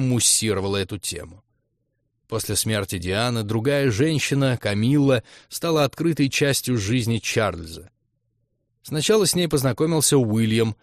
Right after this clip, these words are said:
затем настала очередь Гарри. Встреча прошла спокойно,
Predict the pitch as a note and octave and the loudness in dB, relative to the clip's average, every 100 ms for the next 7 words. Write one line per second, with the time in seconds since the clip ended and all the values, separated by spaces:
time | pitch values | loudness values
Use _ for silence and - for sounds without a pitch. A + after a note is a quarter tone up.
0 | _ - G#2+ G#2 G#2+ G#2+ C#3 D3 - A2 | _ -6 -2 -2 0 0 0 -2 0 0
1 | A2 G#2 G#2+ C3 B2 F#2+ G2 F#2 F#2 F2 | 0 0 0 0 -2 -2 0 0 0 -4
2 | - _ _ _ _ _ - B2 A#2+ A#2 | -8 _ _ _ _ _ -6 0 0 0
3 | G#2+ G#2 - A2+ - A2 - D3+ G3 F3 | -2 -4 0 -2 0 -4 -2 -2 -2 -6